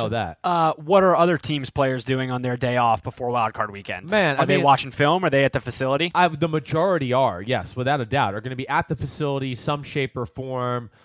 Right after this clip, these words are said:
Speaker 2: Let me get a little head start. Let me go see my position coach so he can just give me a few details about what he's seeing on film here so far.
Speaker 3: I get
Speaker 2: Uh,
Speaker 3: it if you're the bye week team, but you don't have the bye week.
Speaker 2: I, that's, that
Speaker 1: You know
Speaker 2: was
Speaker 1: what,
Speaker 2: surprising
Speaker 1: you know
Speaker 2: to
Speaker 1: what
Speaker 2: me.
Speaker 1: my issue is with the whole thing?
Speaker 2: Yeah.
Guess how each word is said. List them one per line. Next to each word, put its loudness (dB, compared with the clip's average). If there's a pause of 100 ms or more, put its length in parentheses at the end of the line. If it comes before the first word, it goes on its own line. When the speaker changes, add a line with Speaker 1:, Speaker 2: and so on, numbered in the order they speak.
(120)
Speaker 2:
Let -6
me -2
get 2
a 4
little 0
head 0
start. 2 (180)
Let -6
me -2
go 2
see -2
my 0
position -4
coach -4
so -4
he 0
can -10
just -10
give -2
me -4
a -4
few -10
details -2
about -4
what -4
he's -6
seeing -6
on -4
film -6
here -6
so -6
far. -2 (240)
Speaker 3:
I 4
get 4
Speaker 2:
Uh, 4
Speaker 3:
it 4
if 0
you're 2
the 0
bye 8
week -2
team, -12 (220)
but -2
you 2
don't 4
have 6
the -4
bye 8
week. -12
Speaker 2:
I, 2
that's, 0
that 4
Speaker 1:
You 6
know 0
Speaker 2:
was 4
Speaker 1:
what, 4
Speaker 2:
surprising 2
Speaker 1:
you 0
know 2
Speaker 2:
to 2
Speaker 1:
what 2
Speaker 2:
me. -2
Speaker 1:
my -2
issue -4
is -6
with -10
the -8
whole -4
thing? -8
Speaker 2:
Yeah. -2